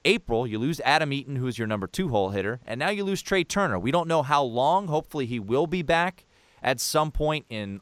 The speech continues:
August or September. But, man, this is a huge blow because not only is he your leadoff guy, he was playing incredible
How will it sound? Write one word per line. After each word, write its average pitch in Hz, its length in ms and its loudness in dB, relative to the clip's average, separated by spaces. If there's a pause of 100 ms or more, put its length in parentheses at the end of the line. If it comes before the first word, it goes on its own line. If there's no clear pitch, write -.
August 170 520 0
or 107 80 -4
September. 165 640 -2 (340)
But, 87 100 -8
man, 104 200 -2
this 175 180 -2
is 117 120 -2
a 98 80 2
huge 147 560 -4
blow 120 300 4
because 98 520 -4 (320)
not 156 240 4
only 170 220 4
is 131 120 0
he 131 80 0
your 127 120 2
leadoff 131 420 2
guy, 123 260 4
he 190 180 -4
was 139 180 -2
playing 147 560 -4 (520)
incredible 143 760 -2